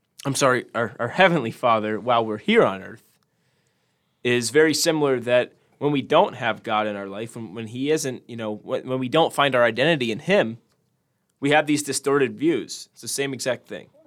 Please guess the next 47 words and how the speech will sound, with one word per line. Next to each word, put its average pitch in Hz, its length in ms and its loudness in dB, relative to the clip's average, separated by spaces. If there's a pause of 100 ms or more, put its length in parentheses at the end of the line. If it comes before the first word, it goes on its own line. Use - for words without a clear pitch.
(340)
And 131 100 0
it 127 80 0
affects 160 400 0
our 127 100 2
purpose. - 640 -2 (800)
It 123 80 -4
affects 147 320 -2
who 147 100 -2
we 139 120 0
are. 135 100 6
So, 131 320 0 (240)
so 135 160 0
when 139 140 2
we 135 80 0
say, 151 180 4
"Who 151 220 6
are 175 180 10
we?" 120 140 2
You 117 220 -4
know, 113 220 -12
we're 113 80 -10
just 131 240 -10
the 135 80 -6
accountant, 107 460 -10
we're 107 60 -12
just 117 280 -8
the, 104 180 -10
the 107 120 -10
doctor, 104 360 -4
we're 104 80 -16
just 117 200 -12
the - 80 -20
college 113 360 -2
student. - 360 -20 (760)
That's - 200 0
a, 160 80 -2
that's 147 240 0
a - 20 -10
distorted 131 580 0
view. 110 280 -6 (560)
However, 170 340 6
when 143 140 2
we 131 80 -4
ground 156 340 0
ourselves 117 540 0
in 110 160 -10
God, 117 420 4